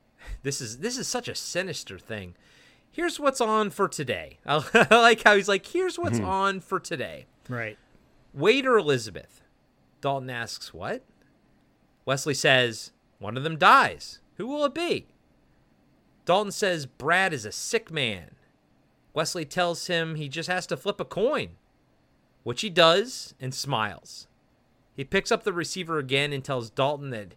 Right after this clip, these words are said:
Speaker 1: he wishes he could tell him how the coin landed. Then he hangs up the phone. Just then, Wade stumbles into the bar, completely beaten up.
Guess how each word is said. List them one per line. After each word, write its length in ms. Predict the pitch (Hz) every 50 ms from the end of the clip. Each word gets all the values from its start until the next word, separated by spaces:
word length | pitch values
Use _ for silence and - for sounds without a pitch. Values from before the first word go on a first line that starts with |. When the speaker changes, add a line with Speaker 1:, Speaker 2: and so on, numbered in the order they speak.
| _ _ _ _ _ _ _ _
Speaker 1:
he 120 | - 156
wishes 500 | 165 220 269 262 - 277 262 233 - -
he 100 | - 220
could 180 | - - 160 -
tell 300 | - 220 226 214 214 220
him 160 | 233 240 214
how 220 | - 214 196 196
the 460 | 190 180 185 175 170 170 170 165 160 -
coin 260 | - 220 208 202 190
landed. 460 | 196 226 254 226 - 92 - - - _ _ _ _ _ _ _ _ _ _ _ _ _ _ _ -
Then 140 | 156 156 151
he 80 | 139 143
hangs 280 | 156 151 151 143 135
up 120 | 147 135 -
the 100 | 127 -
phone. 360 | - 117 98 78 57 - - _ _ _ _ _ _ _ _ _ _ _ _ _ _ _ _ _ _ _ _
Just 300 | - 139 151 147 - -
then, 400 | 143 139 143 160 175 185 196 170
Wade 280 | 131 127 123 120 117 -
stumbles 540 | - - 160 143 143 139 143 139 131 123 135
into 220 | 139 131 - 131
the 100 | 113 113
bar, 520 | 101 - 117 117 123 139 151 165 - 214
completely 800 | - - - 98 90 - - - - - 254 233 - - 143 123
beaten 420 | 107 - - 135 143 - - 123 117
up. 260 | 101 - - -